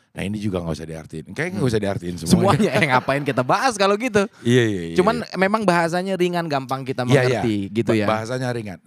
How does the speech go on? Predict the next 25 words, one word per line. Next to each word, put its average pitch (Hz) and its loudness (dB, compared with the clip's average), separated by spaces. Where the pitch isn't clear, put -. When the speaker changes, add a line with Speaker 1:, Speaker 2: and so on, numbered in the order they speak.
Speaker 1:
Ini, 208 -6
Dani 151 -2
pinter 208 -6
kayak 190 -4
gitu 196 -4
dia 175 -2
memang. 120 -8
Speaker 2:
Mm-mm. 110 -8
Speaker 1:
Bisa 120 -6
bikin 127 -8
lirik 120 -6
yang 113 -8
harus, - -10
eh, 98 -6
pakai, 92 -10
eh, 87 -6
analisa 92 -6
yang 87 -10
tajam. 87 -8
Speaker 2:
Nggak, - -14
heeh, 101 -6
tapi - -8
bahasanya 110 -4
nggak 104 -10
berat. 107 -8